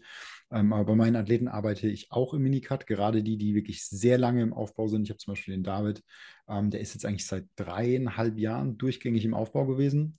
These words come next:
Ähm, aber gut, der, der war auch quasi <laughs> maximal unterernährt, <laughs> als wir angefangen haben zu,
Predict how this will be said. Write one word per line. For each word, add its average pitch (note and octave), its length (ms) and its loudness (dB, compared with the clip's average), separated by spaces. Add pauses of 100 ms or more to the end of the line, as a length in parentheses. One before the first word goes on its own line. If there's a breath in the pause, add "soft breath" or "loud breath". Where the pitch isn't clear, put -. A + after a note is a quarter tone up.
(100)
Ähm, G2+ 240 0
aber G2+ 120 0
gut, A2+ 160 4
der, G#2+ 100 6
der G2+ 160 2
war G2+ 100 4
auch G2+ 160 -2
quasi G2 500 0 (140)
<laughs> - 120 -6
maximal D3+ 460 4
unterernährt, C3+ 800 8
<laughs> - 380 -2
als - 240 8
wir B2+ 120 4
angefangen A2+ 360 2
haben A2 140 2
zu, A2 280 0